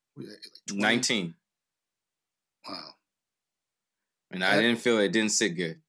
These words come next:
Speaker 1: At that point, was it time to go?
Speaker 2: It was, but you're so frightened. You see all this stuff. I mean, you know, you see all this stuff about playing smart, you know. I consulted with my grandfather.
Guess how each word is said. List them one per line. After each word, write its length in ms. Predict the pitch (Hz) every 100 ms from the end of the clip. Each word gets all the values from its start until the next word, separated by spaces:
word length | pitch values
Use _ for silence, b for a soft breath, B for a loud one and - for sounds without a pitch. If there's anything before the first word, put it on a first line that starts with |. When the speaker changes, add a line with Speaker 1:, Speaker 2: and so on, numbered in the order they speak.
| _ _ -
Speaker 1:
At 160 | 127 -
that 260 | 175 170
point, 340 | 170 156 113 98 _ _
was 140 | 113
it 80 | 117
time 160 | 127 117
to 80 | 113
go? 280 | 123 127 - _ _ _ B B B
Speaker 2:
It 180 | 135 127
was, 320 | 120 131 151
but 340 | - 113 101 - _ _ -
you're 140 | 113
so 320 | - 131 135
frightened. 540 | 127 113 123 95 87 82
You 100 | 95
see 260 | 104 135 123
all 160 | 123
this 200 | 123 123 -
stuff. 500 | - 113 110 - 92
I 80 |
mean, 360 | 87 87 90 85 _ _ _ _ _ _ _
you 100 | 82
know, 320 | 80 78 80 80
you 120 | 87
see 180 | - 135
all 160 | 131 123
this 120 | 117
stuff 320 | - 113 113
about 460 | 95 95 95 85 - _ _ _ _ _ _ _ _ _ _ _ _ _ _ _ _ _ _ -
playing 320 | 131 135 131
smart, 520 | 127 123 131 120 92 - _ _ _
you 160 | 95 95
know. 440 | 92 90 92 92 _ -
I 80 | 92
consulted 520 | - 113 139 131 131
with 140 | 123 120
my 140 | 107
grandfather. 800 | 110 117 120 95 90 82 80 -